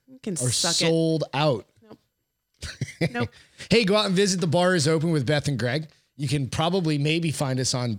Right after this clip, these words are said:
Speaker 2: somewhere, YouTube. N-, nah, maybe, I don't know. The, um, Facebook.
Speaker 1: Can you
Speaker 2: and
Speaker 1: load these up to Facebook after there or no?
Speaker 2: No, I just send a link to it and I can share the link to it. So YouTube, Facebook, um, you can get us on Spotify,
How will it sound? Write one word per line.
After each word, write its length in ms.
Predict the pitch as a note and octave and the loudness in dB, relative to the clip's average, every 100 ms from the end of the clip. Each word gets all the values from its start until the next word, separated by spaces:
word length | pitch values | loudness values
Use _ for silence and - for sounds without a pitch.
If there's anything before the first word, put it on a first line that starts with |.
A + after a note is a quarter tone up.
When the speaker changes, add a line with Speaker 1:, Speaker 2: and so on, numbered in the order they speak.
| - | -10
Speaker 2:
somewhere, 420 | - C3 E3 C3+ C#3+ | -10 -4 0 0 -2
YouTube. 560 | A2+ B2+ B2+ C#3 C#3 - _ _ _ - - | -4 -6 -2 -2 -2 -6 _ _ _ -20 -14
N-, 80 | D3 _ | -14 _
nah, 240 | F#3+ C#3 | -4 -4
maybe, 420 | C#3 E3+ E3+ C#3 A#2+ | -2 -2 0 0 0
I 120 | C#3 | 0
don't 80 | B2 | -2
know. 200 | A#2+ - _ _ _ _ | -4 -6 _ _ _ _
The, 380 | C3+ C3+ C3 C3+ | -2 0 2 0
um, 500 | C3+ C3+ A#2+ A2+ A2 _ _ _ _ _ - | 0 0 0 -2 -6 _ _ _ _ _ -2
Facebook. 880 | D#3+ C#3+ - D#3 D3 D3 C#3+ C#3 - - | 0 0 0 2 4 4 2 -2 -8 -4
Speaker 1:
Can 100 | D4+ | -2
you 60 | A4+ | 0
Speaker 2:
and 60 | - | -2
Speaker 1:
load 100 | C4 | -2
these 160 | D#4 | -2
up 100 | D4+ C4 | -2 -4
to 60 | |
Facebook 380 | B3 G#3+ - G3 | -4 -4 -4 -2
after 320 | E3+ - F#3+ | -4 -2 -4
there 260 | F#3+ F#3+ D#3+ | -2 -2 -2
or 60 | |
no? 340 | E3 D3 A#2+ A#2 | -2 -2 -4 -2
Speaker 2:
No, 300 | C#3 C3+ C3 | 0 2 2
I 100 | C3 | 0
just 140 | B2 | 0
send 160 | D#3 B2 | 0 -2
a 20 | |
link 240 | G#2+ G2+ - | -2 -4 -6
to 160 | G#2+ | -4
it 140 | G#2 - | -4 -6
and 100 | G#2 | -10
I 40 | |
can 160 | - G2+ | -8 -8
share 180 | G#2 | -6
the 100 | F2+ | -8
link 220 | F2 F2 - | -8 -10 -10
to 140 | G2 | -8
it. 100 | G2 - _ | -8 -12 _
So 120 | - | 0
YouTube, 500 | F3 G3+ G#3 A3 G3+ | 2 2 2 0 0
Facebook, 680 | F#3+ F#3+ - F#3 F#3 F3+ - | 2 0 0 0 0 0 -4
um, 380 | D#3 C#3+ C3 B2+ - | -2 0 0 -2 -2
you 100 | D3 | -2
can 80 | C3+ | 0
get 100 | C#3 | -2
us 160 | C3+ C#3+ | 0 -2
on 100 | B2 | 0
Spotify, 460 | - D#3 D#3 D#3 | 0 0 0 0